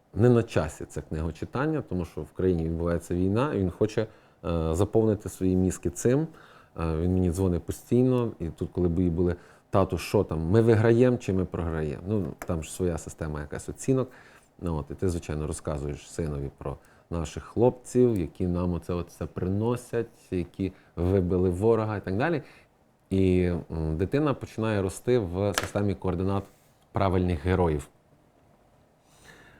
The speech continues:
І, а, я насправді, а, радий, що вони у нас є.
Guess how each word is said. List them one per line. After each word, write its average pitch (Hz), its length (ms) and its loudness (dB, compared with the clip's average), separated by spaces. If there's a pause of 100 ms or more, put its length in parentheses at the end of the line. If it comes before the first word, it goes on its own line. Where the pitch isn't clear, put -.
(200)
І, 87 540 4 (320)
а, 80 600 -2 (360)
я 104 140 4
насправді, 95 600 2 (640)
а, 80 140 -8 (120)
радий, 92 340 2
що 90 220 -2
вони 90 180 0
у 87 120 0
нас 87 320 -4
є. 85 320 0